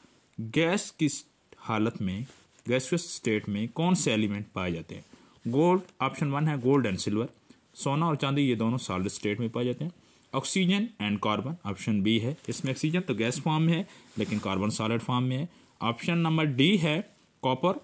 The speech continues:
and sodium, तो ये दोनों सॉलिड स्टेट में पाए जाते हैं। और ऑप्शन सी ये करेक्ट आंसर है क्योंकि नाइट्रोजन भी गैस है और क्लोरीन भी गैस है। On the basis of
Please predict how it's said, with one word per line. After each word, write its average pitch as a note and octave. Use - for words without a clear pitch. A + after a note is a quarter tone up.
and A#2+
sodium, A2+
तो C3
ये C3+
दोनों B2+
सॉलिड A2+
स्टेट F#2+
में G2+
पाए F2+
जाते F2
हैं। -
और G2+
ऑप्शन D#3
सी E3+
ये D3
करेक्ट D#3
आंसर A#2
है C#3+
क्योंकि C#3+
नाइट्रोजन C3
भी G3
गैस G3
है G#3
और G2+
क्लोरीन A#2
भी G#2+
गैस F2
है। -
On C#3+
the D3+
basis G#3+
of C3